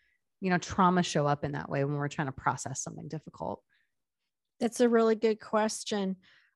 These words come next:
Speaker 2: Um, and I say it's a really good question because while we can look at van der Kolk's, int-, you know,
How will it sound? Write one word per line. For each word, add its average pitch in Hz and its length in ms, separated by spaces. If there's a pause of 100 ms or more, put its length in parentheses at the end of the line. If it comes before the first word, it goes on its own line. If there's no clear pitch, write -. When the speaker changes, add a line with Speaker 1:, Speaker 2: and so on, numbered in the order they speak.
Speaker 2:
Um, 220 280
and 220 140
I 220 120
say 233 280
it's 262 200
a 226 40
really 214 180
good 202 200
question 202 560
because 202 580
while 208 160
we 220 100
can 220 220
look 208 180
at 190 200
van 208 240
der 202 120
Kolk's, 196 600
int-, 196 200 (120)
you 208 100
know, 196 300